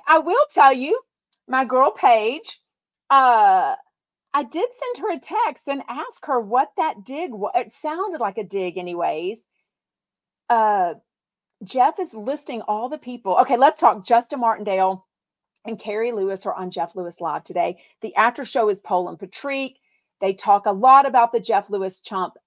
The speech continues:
Thanksgiving. He gives a list of all the people that were there. He tells us the games they played,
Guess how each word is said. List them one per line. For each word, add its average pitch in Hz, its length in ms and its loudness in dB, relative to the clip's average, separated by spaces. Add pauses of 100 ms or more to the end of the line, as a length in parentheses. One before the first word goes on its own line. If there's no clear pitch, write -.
(120)
Thanksgiving. 277 800 -4
He 214 240 -10
gives 180 260 -4
a 180 80 -4
list 247 320 -4
of 247 100 0
all 226 120 4
the 220 100 -6
people 196 280 -8
that 180 140 -8
were 208 80 -8
there. 277 480 -2 (260)
He 247 140 -8
tells 220 280 0
us 185 100 -8
the 202 100 -8
games 285 440 -6
they 277 140 -2
played, 254 580 0